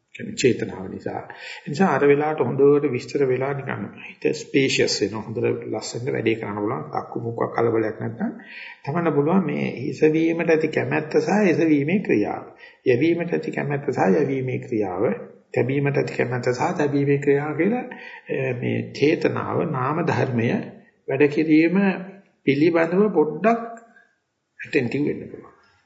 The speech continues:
අර ඒ වෙලාව විතරයි පුළුවන්. ඒක අර ඉක්මන් වෙන්නේ, අ, සංසිඳනකම් ඒව කරන්න බෑ. එතකොට පේනවා මේ සෑම ක්‍රියාවක්ම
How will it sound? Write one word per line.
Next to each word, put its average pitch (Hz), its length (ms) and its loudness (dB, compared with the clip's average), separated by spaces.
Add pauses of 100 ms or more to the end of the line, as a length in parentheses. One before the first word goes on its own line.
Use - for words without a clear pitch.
(440)
අර 123 140 0
ඒ 156 240 6
වෙලාව 185 240 4
විතරයි 147 300 2
පුළුවන්. 117 320 0
ඒක 104 140 -4
අර 104 120 -2
ඉක්මන් 143 300 -2
වෙන්නේ, 139 260 0 (240)
අ, 123 60 -2 (480)
සංසිඳනකම් 156 760 -2
ඒව 147 180 4
කරන්න 113 320 -6
බෑ. - 220 -6 (440)
එතකොට - 340 2
පේනවා 151 240 2
මේ 190 80 4
සෑම 147 500 2
ක්‍රියාවක්ම 156 680 -2